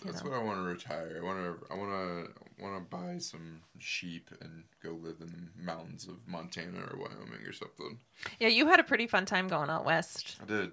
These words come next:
Speaker 1: on
Speaker 2: I
Speaker 1: your
Speaker 2: f-,
Speaker 1: trip.
Speaker 2: I fell in love. It bit me. We got to hike down through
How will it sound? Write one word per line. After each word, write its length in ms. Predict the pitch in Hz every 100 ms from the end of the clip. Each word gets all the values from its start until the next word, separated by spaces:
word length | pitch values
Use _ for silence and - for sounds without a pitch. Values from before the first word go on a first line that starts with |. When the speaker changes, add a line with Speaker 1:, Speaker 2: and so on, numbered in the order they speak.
| -
Speaker 1:
on 100 | 170
Speaker 2:
I 20 |
Speaker 1:
your 80 | 165
Speaker 2:
f-, 60 |
Speaker 1:
trip. 280 | - 165 - -
Speaker 2:
I 40 |
fell 220 | - 104
in 80 | 104
love. 300 | 104 98 87 90
It 300 | 92 92 92
bit 220 | 101 92
me. 160 | 92 87 - _ _ _ _ _ _ -
We 60 |
got 140 | 92 90
to 160 | 92
hike 240 | 85 87 -
down 340 | 90 90 87
through 520 | 87 87 85 85 82